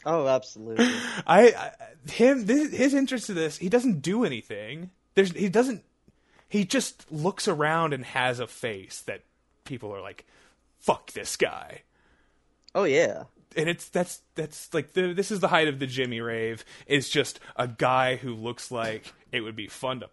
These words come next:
Speaker 2: punch him in the face. <laughs> Like, that was his gimmick. Uh,
Speaker 1: Yeah.
Speaker 2: punchable man, uh, who's really good at wrestling also. He
Speaker 1: Because he's not even really with the Embassy anymore. Like,
Speaker 2: Yeah,
Speaker 1: the
Speaker 2: and
Speaker 1: Embassy's
Speaker 2: it
Speaker 1: basically dead at this point. It comes back in a few years, but, yeah.
Speaker 2: Sure.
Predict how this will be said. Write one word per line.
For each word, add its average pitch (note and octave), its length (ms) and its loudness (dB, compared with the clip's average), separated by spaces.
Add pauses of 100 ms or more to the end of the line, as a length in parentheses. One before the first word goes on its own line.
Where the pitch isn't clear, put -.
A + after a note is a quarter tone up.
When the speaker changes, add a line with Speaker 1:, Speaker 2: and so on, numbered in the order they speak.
Speaker 2:
punch C3 260 -10
him B2+ 80 -6
in B2 60 -10
the B2 80 -10
face. - 720 -6
<laughs> E4+ 40 -6 (960)
Like, B2+ 180 2
that C#3+ 160 6
was D#3+ 140 2
his D#3+ 180 2
gimmick. A2+ 500 -2 (200)
Uh, A#2+ 240 0
Speaker 1:
Yeah. A2+ 80 -6
Speaker 2:
punchable F3 520 2
man, G#2+ 580 -4 (520)
uh, A2+ 300 2
who's A#2 180 -2
really B2+ 220 2
good B2 160 2
at A#2 80 -4
wrestling G#2 480 -8
also. G#2 480 -6 (420)
He D#3+ 180 0
Speaker 1:
Because A#3 280 -4
he's C4 120 -6
not C#4+ 140 6
even B3+ 220 -2
really A#3 360 2
with E3+ 220 -8
the E3 120 0
Embassy B3+ 360 0
anymore. A2 460 -6
Like, F3 100 -2
Speaker 2:
Yeah, G3+ 200 10
Speaker 1:
the - 40 6
Speaker 2:
and G3+ 100 4
Speaker 1:
Embassy's A3 200 0
Speaker 2:
it - 80 -16
Speaker 1:
basically D3 340 2
dead E3+ 220 4
at A2+ 100 -10
this D3+ 140 -6
point. A#2 400 -8
It C#3+ 80 -2
comes F3+ 240 4
back F3 420 6
in D3 80 -6
a C3 40 -14
few C3 140 -8
years, A2+ 360 -8
but, A#2 320 -4 (160)
yeah. G#3 80 0
Speaker 2:
Sure. G#2 360 2